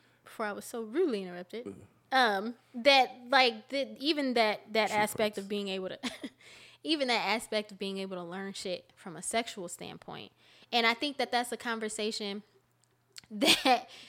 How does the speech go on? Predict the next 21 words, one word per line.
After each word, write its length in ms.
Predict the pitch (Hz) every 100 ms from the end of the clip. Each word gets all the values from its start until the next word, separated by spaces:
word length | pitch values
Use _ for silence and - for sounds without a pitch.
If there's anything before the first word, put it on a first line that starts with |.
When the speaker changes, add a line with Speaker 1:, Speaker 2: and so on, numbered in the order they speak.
| -
Speaker 1:
that, 400 | 233 247 247 - -
that 320 | 208 233 320
part 220 | - 240 214
is 140 | 208
difficult 540 | 185 247 - - 196 -
to 100 | 196
discuss 760 | 185 - - 175 - - - - _ _
with 580 | 208 196 185 180 - - _
whoever 560 | 247 208 202 185 180 180 _ _ _
next 380 | 214 220 - 196
bae 440 | 185 170 170 175 -
is, 180 | - - _ -
because 600 | 208 220 208 196 190 - - _ -
no 220 | 208 240
one 280 | 277 254 233
wants 300 | 226 233 -
to 100 | 220
think 360 | 202 214 226 208
about 500 | 190 190 180 170 190
this 300 | 180 - - -
thing 440 | 240 220 190 180